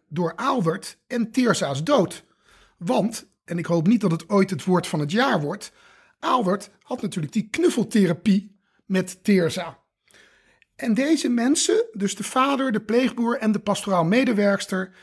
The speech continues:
zij doen namens Teersa, die er helaas niet meer is, aangifte van seksueel misbruik.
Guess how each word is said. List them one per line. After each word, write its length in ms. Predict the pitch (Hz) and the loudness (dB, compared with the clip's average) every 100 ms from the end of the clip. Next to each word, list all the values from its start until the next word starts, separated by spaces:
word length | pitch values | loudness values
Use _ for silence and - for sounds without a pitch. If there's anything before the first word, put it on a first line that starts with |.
| - _ | -20 _
zij 260 | - 214 185 | -4 -2 2
doen 260 | 185 165 | 2 2
namens 640 | 180 254 269 160 - - _ | 2 2 4 2 0 -10 _
Teersa, 500 | 180 180 180 208 214 | 0 2 2 0 -2
die 160 | 190 | -4
er 300 | 170 156 135 _ - | -2 -4 -6 _ -10
helaas 460 | 156 160 208 208 | -4 0 0 0
niet 180 | 214 214 | -2 -2
meer 140 | 143 | -4
is, 360 | 147 233 - - | -4 -4 -4 -10
aangifte 600 | - 226 254 - 214 - | -4 0 0 0 -2 -4
van 180 | 190 160 | -6 -4
seksueel 640 | - 247 - 202 190 190 - | -2 -4 -2 0 2 0 0
misbruik. 680 | 175 185 - 143 139 - | 0 0 -2 -6 -6 -12